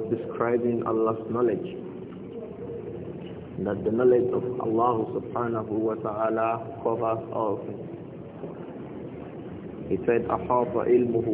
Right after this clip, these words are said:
بالأمور." The knowledge of Allah covers all things. وأنفذ في خلقه سابق المقدور.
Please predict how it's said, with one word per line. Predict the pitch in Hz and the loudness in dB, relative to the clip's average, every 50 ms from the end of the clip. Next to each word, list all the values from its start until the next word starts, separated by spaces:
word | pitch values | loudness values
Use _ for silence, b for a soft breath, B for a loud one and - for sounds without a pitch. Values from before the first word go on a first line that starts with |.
| 107 107 101 | 2 2 2
بالأمور." | 110 110 107 - - 110 113 113 110 104 98 - - - - - - - - - - - - - - - - - | 2 2 2 2 2 0 0 0 0 0 0 -2 -6 -6 -8 -8 -10 -10 -10 -10 -10 -10 -10 -10 -10 -10 -8 -6
The | - | -4
knowledge | 101 110 117 120 127 123 117 123 | -2 0 4 4 4 4 4 2
of | 117 110 - 127 123 | 2 0 0 0 -2
Allah | 120 113 110 113 113 113 113 110 | 0 2 2 4 2 2 0 0
covers | 113 110 113 110 110 113 110 - | -2 0 0 0 0 -2 -2 -2
all | - 110 110 107 110 - | 0 2 2 2 0 -2
things. | 101 95 - - - - - - - - - - - - - - - - - - - - - - - - - - - - - - 120 | -4 -6 -6 -8 -8 -10 -10 -10 -10 -10 -10 -10 -12 -12 -10 -10 -10 -10 -10 -10 -12 -12 -12 -12 -12 -12 -10 -10 -10 -10 -10 -6 0
وأنفذ | 113 104 107 101 - 107 107 104 107 - 123 117 110 113 110 107 - | 4 4 4 4 4 2 0 -2 0 2 2 2 4 4 2 2 2
في | 110 107 107 107 - | 2 2 2 2 2
خلقه | 127 123 117 - - 120 110 113 101 104 104 - - | 2 2 2 2 0 -2 0 2 2 0 0 0 -2
سابق | 107 104 101 104 117 113 110 107 | -2 0 2 2 0 0 0 0
المقدور. | 104 107 104 104 101 101 92 95 104 107 104 98 92 | 0 0 0 -2 -2 -2 -2 0 2 2 2 2 0